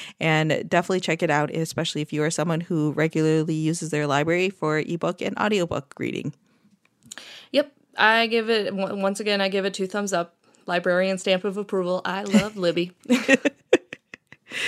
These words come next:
Speaker 2: All right. So it's my turn this week to do the new releases.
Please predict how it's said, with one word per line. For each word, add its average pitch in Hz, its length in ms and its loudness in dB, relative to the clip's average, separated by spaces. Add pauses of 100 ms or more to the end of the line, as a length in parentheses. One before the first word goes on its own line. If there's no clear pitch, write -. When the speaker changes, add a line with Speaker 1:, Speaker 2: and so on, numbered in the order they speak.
(560)
Speaker 2:
All 202 180 2
right. 180 480 2
So 220 320 6
it's 202 200 2
my 214 460 2
turn 277 280 2
this 254 180 2
week 247 160 -6
to 233 60 -6
do 214 160 -2
the 202 100 2
new 202 160 0
releases. 277 720 0